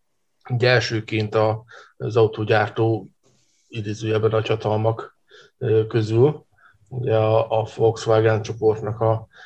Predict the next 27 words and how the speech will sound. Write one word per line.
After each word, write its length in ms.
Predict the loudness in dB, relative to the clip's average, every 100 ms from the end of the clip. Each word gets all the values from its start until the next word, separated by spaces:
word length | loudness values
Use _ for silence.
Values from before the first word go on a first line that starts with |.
| -16
a 80 | -10
Skoda 640 | -4 2 4 6 4 -2 -6
része 420 | -2 -2 0 0
az 140 | 0
ott 160 | -2 -2
van, 240 | -2 -2
illetve 320 | -2 -4 0
hát 140 | 0 0
egyéb 260 | 0 -2
gépgyártás, 760 | -2 0 2 2 2 0 -2 -12 -18 -18 -16 -4
ö, 560 | 2 4 4 4 2 0
technológiák 680 | 0 2 2 2 2 2 0
is 120 | -4
Csehországban. 840 | 2 2 2 -2 -2 2 2 0 _ -20 -18 -20 _ _ -20 _
És, 640 | -2 2 4 2 2 2
ö, 460 | 4 4 6 4 2
ugye 220 | 2 4
az 480 | 6 6 2 -6 -4
uniós 380 | 0 4 4 4
direktíva, 1000 | 4 2 2 -2 0 4 6 6 2 -6 -12
itt 240 | -10 -8 -8
most 160 | -6
a 60 | -4
környezet, 520 | 0 2 2 0 -4 -2
ö, 420 | 0 2 0 -2 -6 -14 -20 _
védelem 640 | -6 -2 0 2 4 2 0
okán 540 | 0 2 2 0